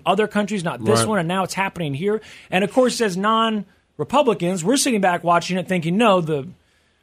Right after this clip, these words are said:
Speaker 1: Attorney General's going after him, and no, there's a phone call of him trying to steal
Speaker 2: Right.
Speaker 1: an election. That's how we're seeing it. But if you're a Republican or if you're a Trump Republican, you're thinking,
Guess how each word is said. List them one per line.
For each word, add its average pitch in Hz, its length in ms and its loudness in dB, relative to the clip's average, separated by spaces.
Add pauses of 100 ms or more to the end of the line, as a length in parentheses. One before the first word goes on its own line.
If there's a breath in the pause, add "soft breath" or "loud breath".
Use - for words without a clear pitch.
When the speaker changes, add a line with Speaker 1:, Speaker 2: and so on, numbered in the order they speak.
(260)
Speaker 1:
Attorney 151 300 0
General's 202 380 2
going 143 220 -2
after 135 300 -2
him, 190 80 4
and 185 260 0
no, 208 200 4
there's 180 160 2
a 156 60 0
phone 277 260 2
call 165 200 4
of 143 60 0
him 151 120 0
trying 165 340 0
to 131 200 -2 (260)
steal 220 200 -4
Speaker 2:
Right. 226 140 4
Speaker 1:
an 180 120 4
election. 196 400 2
That's 240 200 2
how 202 120 -2
we're 240 200 -2
seeing 156 320 -4
it. 165 160 -6 (320 loud breath)
But 233 140 4
if 262 100 0
you're 254 160 4
a 220 40 6
Republican 247 560 2
or 185 80 4
if 190 100 0
you're 196 140 4
a 151 40 2
Trump 254 360 0
Republican, 147 720 -2 (460 soft breath)
you're 170 200 0
thinking, 220 500 2